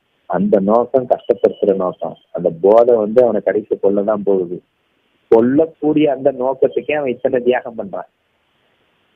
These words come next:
அப்ப நம்முடைய நோக்கம் இங்க ஆனந்தமாக இருப்பது,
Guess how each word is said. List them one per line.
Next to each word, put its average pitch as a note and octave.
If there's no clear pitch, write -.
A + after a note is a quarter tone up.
அப்ப -
நம்முடைய D3
நோக்கம் D#3
இங்க C#3+
ஆனந்தமாக D#3
இருப்பது, G#2+